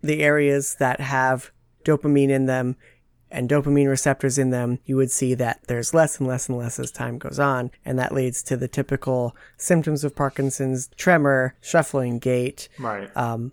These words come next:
Speaker 1: less facial expression,
Speaker 2: Yeah.
Speaker 1: so on and so
Speaker 2: But
Speaker 1: forth.
Speaker 2: then
Speaker 1: Yeah.
Speaker 2: further down the line, or maybe in the beginning for some people, there are psychiatric symptoms and
Speaker 1: Yeah.
Speaker 2: eventually dementia as well.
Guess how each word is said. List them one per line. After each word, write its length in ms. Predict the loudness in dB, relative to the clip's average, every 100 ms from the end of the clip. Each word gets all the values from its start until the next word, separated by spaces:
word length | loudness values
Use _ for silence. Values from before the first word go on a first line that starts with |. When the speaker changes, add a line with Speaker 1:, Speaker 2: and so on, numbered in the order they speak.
| _
Speaker 1:
less 260 | -4 -4 2
facial 340 | 4 4 0
expression, 680 | -2 -2 0 0 -2 -4 -2
Speaker 2:
Yeah. 120 | -2
Speaker 1:
so 180 | -2 -4
on 60 | -4
and 100 | -6
so 120 | -8
Speaker 2:
But 80 | -6
Speaker 1:
forth. 240 | -2 0
Speaker 2:
then 120 | 0
Speaker 1:
Yeah. 60 | -2
Speaker 2:
further 320 | 0 0 0
down 260 | 0 0 -2
the 80 | -2
line, 500 | -2 -2 -4 -12 -18 _
or 280 | -6 -6 -6
maybe 360 | -10 -12 -12 -12
in 80 | -12
the 60 |
beginning 400 | -14 -10 -10 -10
for 140 | -12 -14
some 220 | -14 -16
people, 440 | -18 -16 -16 -16 _
there 120 | 0
are 40 | 0
psychiatric 680 | -2 -6 0 2 2 -2 -10
symptoms 680 | -12 -14 -16 -16 -14 -14 -10
and 260 | -8 -4 0
Speaker 1:
Yeah. 60 |
Speaker 2:
eventually 420 | 0 0 -6 -12 -10
dementia 540 | -8 -6 -8 -10 -12
as 140 | -10 -6
well. 300 | -6 -6